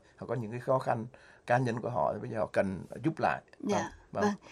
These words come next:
Speaker 2: Đó là những cái rất là cơ bản về cái chuyện đầu tiên, bước đầu tiên đặt chân tới Mỹ là cái chỗ ở.
Speaker 1: Vâng.
Speaker 2: Sau đó mình mới nói tới cái chỗ học tập. Dạ,
Speaker 1: Vâng.
Speaker 2: trước khi mình nói tới cái chỗ học tập thì Trà My xin phép, ừm, xin giáo sư vài phút để trả lời những câu hỏi ngay lúc này.
Speaker 1: Vâng.
Speaker 2: Dạ, bạn, à, Nguyễn Việt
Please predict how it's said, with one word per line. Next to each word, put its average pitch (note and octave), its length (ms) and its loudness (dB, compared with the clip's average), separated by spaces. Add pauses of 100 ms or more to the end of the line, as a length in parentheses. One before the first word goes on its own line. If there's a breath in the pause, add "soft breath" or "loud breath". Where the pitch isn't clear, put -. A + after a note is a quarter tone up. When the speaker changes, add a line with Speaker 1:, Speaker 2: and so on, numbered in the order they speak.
(200 loud breath)
Speaker 2:
Đó B3+ 100 8
là C4 120 10
những F#3+ 240 4
cái C#4 160 6
rất C#4 240 6
là A3 100 6
cơ A3+ 180 8
bản F#3 340 8
về F#3+ 160 10
cái A3 120 0
chuyện G3 220 2
đầu F3 140 8
tiên, A#3 260 6
bước C#4 120 6
đầu G3+ 120 6
tiên G#3+ 160 6
đặt F3+ 140 2
chân G3+ 140 4
tới A#3+ 100 6
Mỹ F#3+ 180 6
là G#3+ 140 2
cái G#3+ 100 0
chỗ E3+ 160 4 (100)
ở. F3+ 260 12 (180)
Speaker 1:
Vâng. G#2+ 180 4 (100)
Speaker 2:
Sau G#3 180 6
đó G#3 140 10
mình G#3 180 6
mới F#3+ 80 2
nói A3+ 120 6
tới C4+ 100 2
cái C#4+ 200 2
chỗ F#3+ 100 10
học A3 180 6
tập. - 180 12 (240 loud breath)
Dạ, F#3+ 100 8
Speaker 1:
Vâng. - 100 6
Speaker 2:
trước D#4 120 8
khi D4+ 120 8
mình A#3 120 8
nói B3 120 10
tới F4 100 4
cái F4+ 100 6
chỗ - 80 8
học B3 180 4
tập G3+ 160 8
thì G#3 80 6
Trà G3+ 120 4
My A3+ 140 4
xin A3 180 2
phép, A#3 300 6
ừm, G3+ 300 2 (220 loud breath)
xin A#3 180 4
giáo C4 120 8
sư A#3+ 160 4 (180)
vài A3+ 140 6
phút - 180 2
để G#3+ 120 2
trả G#3+ 80 6
lời F#3+ 160 4
những F#3+ 120 -2
câu G#3 100 2
hỏi F#3+ 160 4
ngay G#3 120 -2
lúc B3 140 -2
này. F#3 300 8
Speaker 1:
Vâng. A2 260 6
Speaker 2:
Dạ, E3 280 8 (260 loud breath)
bạn, F#3 340 12
à, F3+ 440 12
Nguyễn G3+ 340 6
Việt G3 300 10